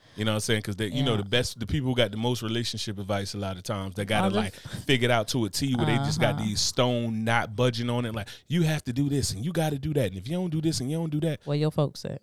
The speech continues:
Speaker 1: Yeah. "Why you, why you, why you got nine cats?
Speaker 2: Mm-hmm.
Speaker 1: Tell me more."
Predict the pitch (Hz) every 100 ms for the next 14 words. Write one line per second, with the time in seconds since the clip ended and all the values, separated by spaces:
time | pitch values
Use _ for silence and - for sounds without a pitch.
0 | _ - 123 98 95 - - 123 147 151
1 | 113 131 160 156 139 156 156 135 139 131
2 | - 113 - - - - 151 156 147 151
3 | 156 160 175 170 143 78